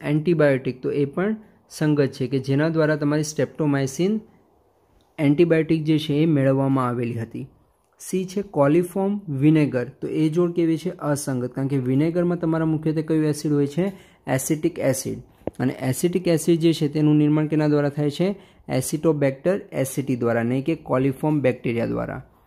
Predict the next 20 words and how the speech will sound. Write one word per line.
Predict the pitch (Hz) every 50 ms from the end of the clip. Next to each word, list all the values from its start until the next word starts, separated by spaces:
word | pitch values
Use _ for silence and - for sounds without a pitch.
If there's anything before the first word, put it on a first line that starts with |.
| _ _ -
કારણ | 170 135
કે | 131 143
કોલિફોર્મ | 143 - 147 131 131 143 165 170 - 190 185 180
મુખ્યત્વે | 175 170 156 - 175 165 170 160
તમારું | 170 165 165 165 160
શું | 160 - 175 160
દર્શાવે | 151 156 147 151 - 156 151 151 143
છે? | 147 156 156
તમારું | 151 151 151 147 151 151 156 156
કોઈ | - 143 139
પણ | 139 - 160 170 185 196 190 - - _ _ _ _ _ 135
જે | 143 151
ગંદુ | 143 135 143 147 156 156 160
પાણી, | 151 156 151 143 139
જેને | 131 139 139 139
આપણે | 139 147 151
સીવેજ | 147 151 - 151 139 135 147 151 143 147 -
કહીએ | - 143 135 131 127 123
છીએ, | - - 120 -
બરાબર, | 120 131 147 170 180 214 208